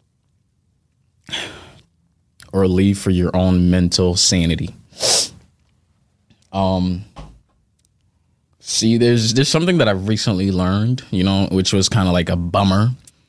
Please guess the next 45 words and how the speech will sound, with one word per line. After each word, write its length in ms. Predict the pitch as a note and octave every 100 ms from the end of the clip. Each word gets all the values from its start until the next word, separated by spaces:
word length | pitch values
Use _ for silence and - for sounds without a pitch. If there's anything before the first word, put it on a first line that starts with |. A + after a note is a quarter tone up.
| -
but 100 | B2+
it 40 |
was 100 | C3+
like 140 | A#2+ A2+
a 40 |
reality 520 | F#2+ G2 A2+ C#3 F#2+
check. 260 | E2+ F2 F2 - - - - - -
You 80 | G2
know, 140 | G#2+
love 500 | G2+ G2 A#2+ C3 C3 -
isn't 420 | G2+ F#2+ G2+ G2
always 440 | E2+ F2 F2 F2
enough. 520 | F2+ F#2+ A2 G2 F2+ F#2+
You 80 |
know, 100 | G2
at 80 | G#2+
times 280 | B2 C3 B2
I 60 | A2
felt 240 | - F#2+
like, 220 | F#2+ F2
you 80 | F#2
know, 180 | G#2+ A#2+
I've 140 | C3
fallen 340 | - A2+ G#2 F#2+
out 140 | F2
of 80 | F2
love 240 | F2+ F2+
with 140 | F2+ -
this 160 | F2+
person. 520 | - F2+ F#2 - F2+
Maybe 220 | F#2 A2 G2
it 40 |
wasn't 360 | F#2 F2+ F2 -
real 200 | C#2+ E2+
love, 420 | F2 F#2 F2 E2+
that 120 | F2+
it 80 | F2+
is. 220 | E2+ -
Like, 120 | F2+
I 80 | F#2
could 200 | - - -
always 520 | G2+ A2 G#2+ G2+ -
tell 300 | - G#2 F#2+
that, 240 | E2+ -
right? 240 | F2 F#2